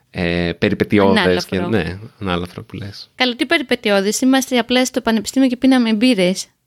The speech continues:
Speaker 2: στην αυλή και παίζαμε αμπάριζα. Αυτό,
Speaker 1: Ναι, αλλά
Speaker 2: πολύ
Speaker 1: με,
Speaker 2: περιπέτεια.
Speaker 1: με πολλούς από αυτούς έχεις κάνει πράγματα. Έχεις κάνει,
Speaker 2: Ναι,
Speaker 1: έχεις πάει
Speaker 2: εντάξει.
Speaker 1: διακοπές, έχεις... ε,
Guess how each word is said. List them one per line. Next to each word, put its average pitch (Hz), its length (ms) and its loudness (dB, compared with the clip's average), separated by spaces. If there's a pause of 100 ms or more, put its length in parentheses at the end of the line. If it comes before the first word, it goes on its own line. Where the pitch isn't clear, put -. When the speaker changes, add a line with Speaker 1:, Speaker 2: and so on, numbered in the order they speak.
Speaker 2:
στην 226 260 0
αυλή 208 320 2
και 220 120 -2
παίζαμε 226 400 2 (260)
αμπάριζα. 196 520 0
Αυτό, - 320 -4
Speaker 1:
Ναι, 120 200 2
αλλά 101 160 2
Speaker 2:
πολύ 180 200 -4
Speaker 1:
με, - 60 0
Speaker 2:
περιπέτεια. 190 520 0
Speaker 1:
με 269 140 4
πολλούς 120 360 2
από 113 120 0
αυτούς 202 320 -4
έχεις 226 220 0
κάνει 220 280 2
πράγματα. 208 360 0
Έχεις 113 120 -2
κάνει, 107 160 2
Speaker 2:
Ναι, 240 220 2
Speaker 1:
έχεις - 20 4
πάει 110 200 2
Speaker 2:
εντάξει. 107 40 -2
Speaker 1:
διακοπές, 113 640 2
έχεις... 98 320 -6 (200)
ε, 90 300 -2